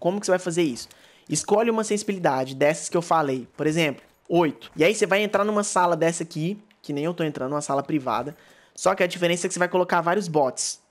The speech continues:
Põe os bots no fácil. E aí, você vai começar a atirar nos bots, beleza? E você vai reparar uma coisa. Se o seu tiro tiver passando muito,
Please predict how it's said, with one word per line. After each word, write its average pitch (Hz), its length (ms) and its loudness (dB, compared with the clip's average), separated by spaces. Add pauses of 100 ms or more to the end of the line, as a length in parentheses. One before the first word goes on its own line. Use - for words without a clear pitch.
(140)
Põe 190 160 0
os 202 40 -2
bots 190 300 0
no 214 100 0
fácil. 156 640 -2
E 147 80 0
aí, 190 320 2
você - 140 -4
vai 185 100 2
começar 226 340 0
a 220 40 2
atirar 214 300 2
nos 220 160 0
bots, 139 320 0
beleza? 143 420 0 (500)
E 165 80 -4
você 214 120 -2
vai 220 120 0
reparar 220 380 2
uma 208 180 0
coisa. 127 400 0
Se - 300 -4
o 285 60 2
seu 247 240 2
tiro 170 480 -2 (280)
tiver 185 260 2
passando 220 640 0
muito, 180 560 0